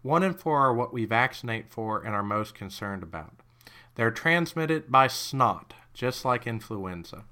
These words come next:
If a horse has equine herpes virus, it has been snotted on by another horse. Equine herpes virus four is a respiratory virus and is treated much the same as flu, and most animals recover well, and the vaccines defend well.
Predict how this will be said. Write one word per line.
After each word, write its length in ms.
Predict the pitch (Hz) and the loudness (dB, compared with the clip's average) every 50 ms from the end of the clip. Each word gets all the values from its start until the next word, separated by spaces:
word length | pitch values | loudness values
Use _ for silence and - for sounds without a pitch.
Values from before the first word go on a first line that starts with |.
| - | -8
If 140 | - 147 - | -8 -2 0
a 80 | 156 147 | 0 0
horse 260 | 139 185 196 190 196 | 2 2 2 2 4
has 220 | - 156 - - - _ | 2 0 0 -2 -6 _
equine 360 | 147 147 147 - 131 117 101 | -6 -6 -2 -2 -2 0 2
herpes 340 | 143 170 170 - 175 165 - | 0 0 0 0 -4 -4 0
virus, 400 | - 156 156 151 156 151 - - | 2 2 2 2 0 -2 -4 -6
it 100 | - 127 | -6 -4
has 120 | 123 113 | -4 -4
been 180 | 113 - 117 107 | -4 -6 -6 -6
snotted 460 | - - - 135 139 147 151 147 147 | -6 -6 0 4 4 4 4 4 2
on 240 | 147 143 139 139 139 | 4 4 4 4 2
by 180 | 127 123 107 101 | 2 0 0 2
another 360 | 98 98 107 113 113 117 107 | 0 -2 -2 -2 0 -2 -2
horse. 460 | - 98 87 87 - - - - _ _ _ _ _ _ - | -2 -6 -10 -10 -12 -16 -20 -20 _ _ _ _ _ _ -4
Equine 340 | 151 151 - 160 147 127 | -4 -2 0 0 0 2
herpes 300 | - 151 151 - 151 135 | 2 0 0 0 -2 -4
virus 380 | - - 117 107 95 - - - - | 0 0 0 0 -2 -6 -10 -14 -4
four 340 | - 180 180 180 190 185 180 | 0 2 4 4 4 4 2
is 140 | 139 127 110 | 0 -4 -4
a 40 | 104 | -2
respiratory 600 | 107 131 139 - - - - - 156 151 151 143 | 0 -2 -2 -2 -4 -10 -8 -4 -2 -2 -2 0
virus 480 | 135 143 139 139 135 135 135 131 - - | 4 4 4 4 4 2 -2 -6 -8 -10
and 120 | - 110 | -8 -8
is 100 | 104 - | -8 -8
treated 300 | - - 123 117 113 - | -6 -4 -4 -2 -2 -4
much 320 | - 113 120 120 - - - | 0 0 -2 -2 -2 -8 -12
the 100 | 113 98 | -12 -12
same 260 | - - 113 104 95 | -8 -8 -6 -6 -6
as 140 | 92 87 - | -8 -12 -14
flu, 640 | - - - - 160 180 180 160 151 147 147 139 - - - - - - - | -16 -18 -6 0 2 4 4 4 4 2 0 -4 -6 -12 -20 -20 -20 -8 -4
and 100 | 170 180 | 0 4
most 300 | 185 190 185 185 - 170 | 6 6 4 4 4 2
animals 420 | 160 151 151 147 143 139 131 - | 4 4 4 2 2 0 0 -2
recover 380 | 127 113 - 123 117 113 107 101 | -4 -4 -2 -2 -2 0 -2 -2
well, 480 | 101 110 107 107 107 107 107 107 - - - - - | 0 0 2 2 2 2 0 -2 -6 -18 -20 -14 -8
and 100 | 131 123 | -4 -4
the 60 | 127 | -2
vaccines 640 | 117 131 127 120 - - - - 120 117 117 110 - | 0 2 0 0 0 -2 -6 -4 -2 -2 -2 -4 -6
defend 420 | - 107 - - 104 101 98 98 | -10 -12 -10 -8 -6 -6 -6 -6
well. 320 | 92 87 87 82 82 85 | -8 -8 -10 -10 -12 -16